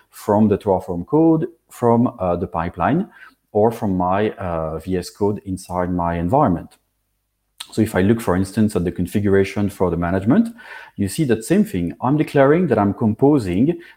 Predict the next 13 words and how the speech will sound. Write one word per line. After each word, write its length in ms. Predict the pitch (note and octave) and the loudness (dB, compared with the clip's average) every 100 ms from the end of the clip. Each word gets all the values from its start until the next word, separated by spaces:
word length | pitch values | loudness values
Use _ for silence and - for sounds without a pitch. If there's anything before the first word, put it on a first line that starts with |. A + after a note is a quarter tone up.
| - | -8
the 180 | G2+ G2+ | 0 2
management, 840 | G2+ B2 C#3 B2 B2+ B2+ B2+ - _ _ _ _ | 2 0 0 0 2 0 -2 -12 _ _ _ _
uh, 240 | G2+ F2+ F2 | -4 -2 -4
here, 580 | - - A#2 A#2 A2+ - | -6 -2 2 2 2 -2
uh, 120 | F2+ | -4
landing 400 | F2+ F#2+ G2 G#2 | -2 -2 -2 0
zone 400 | A2 G3 A#3+ - F2+ | 2 2 2 -4 -10
that 120 | F2+ | -6
I 140 | F2 | -6
see 200 | E2+ - | -8 -6
on 140 | G2 F2 | -4 -4
line 220 | E2+ E2+ | -6 -6
five, 420 | - F2+ F#3 A3+ | -4 0 0 -2